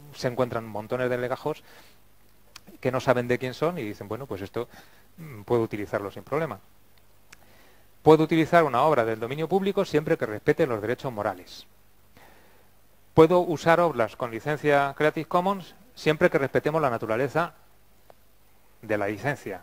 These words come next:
esas seis diferentes licencias que nos hemos ido encontrando, estudiando los símbolos que aparecen.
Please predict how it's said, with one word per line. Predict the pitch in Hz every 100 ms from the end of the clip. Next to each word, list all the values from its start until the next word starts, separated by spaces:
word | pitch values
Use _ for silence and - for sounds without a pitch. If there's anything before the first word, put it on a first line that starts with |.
| - -
esas | 107 107
seis | - 147 143 127 - - - - - - -
diferentes | 175 127 127 131 139 123
licencias | 113 147 143 127
que |
nos | 110 127
hemos | 117 110 -
ido | 117 113
encontrando, | 110 113 131 147 165 165 -
estudiando | - - 120 127 151
los | 123 107
símbolos | 143 143 156 151
que | -
aparecen. | 101 107 101